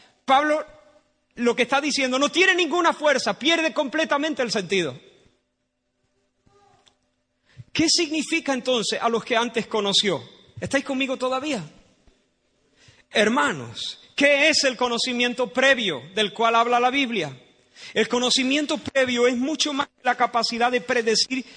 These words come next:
hechos futuros. Es mucho más que la capacidad de decir, "Este va a aceptar a Cristo o no, no, no".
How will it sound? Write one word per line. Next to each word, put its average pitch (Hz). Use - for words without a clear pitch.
hechos 269
futuros. 247
Es 294
mucho 294
más 294
que 277
la 254
capacidad 240
de 262
decir, 254
"Este 277
va 247
a 262
aceptar 254
a 240
Cristo 247
o 220
no, 208
no, 165
no". 120